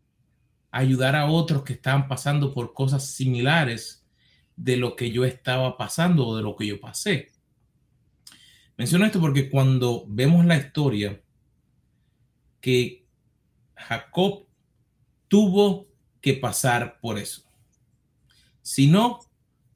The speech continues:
no hubiera podido llegar al próximo nivel.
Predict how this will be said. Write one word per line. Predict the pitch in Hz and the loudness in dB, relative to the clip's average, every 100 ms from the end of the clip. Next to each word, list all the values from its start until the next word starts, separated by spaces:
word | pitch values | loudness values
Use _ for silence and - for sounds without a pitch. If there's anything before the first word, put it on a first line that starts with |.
| - | -8
no | 120 131 151 | 0 4 4
hubiera | 147 147 160 165 160 156 135 - | 4 4 4 4 2 0 -2 -10
podido | - 135 143 143 | -2 2 4 2
llegar | 135 143 139 - | 2 2 0 -2
al | 127 104 _ _ _ | -6 -6 _ _ _
próximo | 185 165 - - 135 120 | 4 4 0 -4 -2 -2
nivel. | 110 98 - - | -2 -4 -8 -18